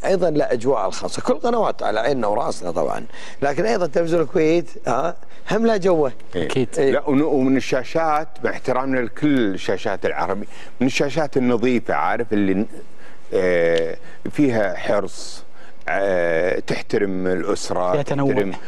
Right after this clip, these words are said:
Speaker 2: وفيها تنوع، يعني ما يعرض اي شيء، ما يعرض، آه، يعني، آه، دقيق بهذا الموضوع.
Speaker 1: شوف،
Speaker 3: أكيد.
Speaker 1: ال-، عشان اقول لك، احنا الشاشات حتى ال-، ال-، الخليجيه، خصوصًا التلفزيونات والقنوات ال-، هي فيها يعني تراعي الاسره،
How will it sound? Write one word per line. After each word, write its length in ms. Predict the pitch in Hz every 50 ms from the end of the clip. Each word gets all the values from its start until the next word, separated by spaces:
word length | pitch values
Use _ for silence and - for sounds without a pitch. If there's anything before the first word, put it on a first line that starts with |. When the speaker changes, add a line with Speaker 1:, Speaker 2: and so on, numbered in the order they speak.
| - - -
Speaker 2:
وفيها 400 | 135 127 107 - 151 139 123 110
تنوع، 560 | - - 107 104 104 101 101 101 98 95 92
يعني 220 | 101 104 107 117 120
ما 180 | 131 143 143
يعرض 420 | 135 120 107 90 101 101 95 95 101
اي 180 | 104 107 107
شيء، 260 | 98 - - 107 113
ما 120 | 123 147 156
يعرض، 280 | 139 98 98 107 101 95 95 95
آه، 440 | 95 90 92 90 82 85 85 - - - - - - - - -
يعني، 1120 | 113 127 127 123 120 123 120 113 113 117 120 117 117 92 95 104 107 107 107 107 107 - - - - - - - - - - -
آه، 280 | - 113 113 120 123 117
دقيق 520 | 120 113 127 131 104 - 220 214 151 101 95
بهذا 280 | 87 101 92 87 87
الموضوع. 260 | 82 80 80 73 71
Speaker 1:
شوف، 180 | 76 160 131 139
Speaker 3:
أكيد. 180 | 131 - 135 -
Speaker 1:
ال-، 160 | 156 127 123
عشان 760 | 123 113 104 98 98 98 101 98 - - 127 127 117 110 104
اقول 360 | 101 101 98 107 117 117 107
لك، 100 | 98 104
احنا 280 | - 135 147 151 139
الشاشات 500 | 117 107 - 123 107 - 131 127 113 -
حتى 240 | - 151 - - 127
ال-، 180 | 110 98 98 90
ال-، 200 | 82 82 82 85 - - 78
الخليجيه، 760 | 76 - - 107 107 104 101 104 120 123 110 98 95 95 - 98
خصوصًا 300 | 98 - - 135 110 104
التلفزيونات 920 | 101 101 104 - 110 - 95 92 98 98 98 101 98 95 92 92 92 -
والقنوات 420 | 95 - 98 95 98 98 98 90 - - - 104
ال-، 220 | 98 92 90 - - - - - - - - - -
هي 220 | 160 196 185 139
فيها 300 | 127 147 208 190 123 101 92
يعني 300 | 90 92 92 92 92 92
تراعي 340 | - 131 143 147 127 107
الاسره، 420 | 98 104 - 120 - - - 87